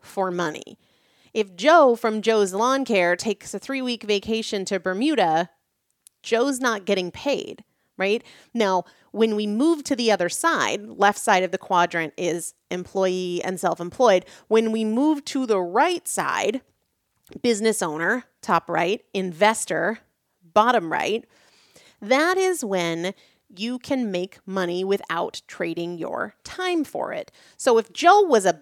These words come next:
business owner, that is different from being self-employed. I remember when I learned this about primal potential, I was kinda like,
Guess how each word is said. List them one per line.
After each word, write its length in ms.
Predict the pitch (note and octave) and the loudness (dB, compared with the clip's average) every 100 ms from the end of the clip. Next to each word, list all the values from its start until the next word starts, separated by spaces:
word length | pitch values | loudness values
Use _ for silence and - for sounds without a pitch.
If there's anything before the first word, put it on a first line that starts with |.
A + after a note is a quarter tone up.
| - | -2
business 480 | E4+ F#4 C#4 A3 F#3 | 0 2 2 0 0
owner, 460 | D#3 G#2 G2 B3+ - _ _ _ _ - | -4 -4 -4 -4 -8 _ _ _ _ -6
that 180 | F3+ F3 | -4 -2
is 160 | G#3 | -6
different 540 | E3 - D#4+ - G#3+ - | -6 -4 -4 -4 -8 -6
from 200 | G#3+ G3 | -6 -6
being 240 | F#3+ F#3+ | -6 -4
self-employed. 600 | F3+ F3+ G3+ G3 A3+ F3+ | -4 -4 -6 -2 0 2
I 80 | - | 2
remember 300 | C4 F4+ G4 | 2 2 4
when 120 | D4+ | 2
I 100 | F#3+ | 2
learned 260 | F3 F3+ F#3 | 0 -2 -2
this 120 | F3 | -4
about 220 | F3+ F3+ | 0 -2
primal 300 | - F3+ F3 | 0 -4 -4
potential, 340 | E3+ F#3 F#3 E3+ | -8 -6 -4 -2
I 140 | F3 | -2
was 100 | F3+ | -4
kinda 260 | - F#3+ F#3 | -4 -4 -2
like, 220 | F3+ | -4